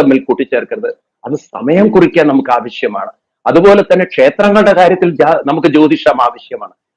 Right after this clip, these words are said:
അല്ലാതെ വിവാഹവുമായി അതിന് എന്തെങ്കിലും ബന്ധമുണ്ടെന്ന് സത്യത്തിൽ ഞാൻ ഈ പറഞ്ഞ ശാസ്ത്രങ്ങളിൽ ഒന്നും കണ്ടിട്ടില്ല. കൃഷ്ണന്റെ ജന്മം കുറിക്കാൻ വേണ്ടി ജാതകം നോക്കിയിട്ടുണ്ട്,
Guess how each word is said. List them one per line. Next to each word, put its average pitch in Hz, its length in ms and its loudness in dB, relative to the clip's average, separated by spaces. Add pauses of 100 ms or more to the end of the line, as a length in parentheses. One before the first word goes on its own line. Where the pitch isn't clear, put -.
അല്ലാതെ 135 260 2
വിവാഹവുമായി 160 720 2
അതിന് 143 220 2
എന്തെങ്കിലും 220 640 2
ബന്ധമുണ്ടെന്ന് 135 720 -2 (480)
സത്യത്തിൽ 135 460 -2 (140)
ഞാൻ 156 380 0 (280)
ഈ 170 180 2 (140)
പറഞ്ഞ 127 300 -2
ശാസ്ത്രങ്ങളിൽ 113 840 -4
ഒന്നും 117 460 -8
കണ്ടിട്ടില്ല. - 520 -20 (460)
കൃഷ്ണന്റെ 147 320 2
ജന്മം 143 300 2
കുറിക്കാൻ 139 360 0
വേണ്ടി 139 320 -2 (140)
ജാതകം 147 320 4
നോക്കിയിട്ടുണ്ട്, 143 460 0